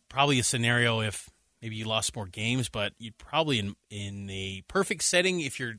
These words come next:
if you're truly making this year about developing for the Big Twelve,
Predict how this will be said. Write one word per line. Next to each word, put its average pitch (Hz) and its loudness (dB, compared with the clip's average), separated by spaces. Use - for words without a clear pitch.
if 117 -8
you're 120 -4
truly 170 6
making 143 4
this 135 2
year 143 4
about 120 4
developing 117 2
for 113 -4
the 101 -4
Big 95 -2
Twelve, 151 -2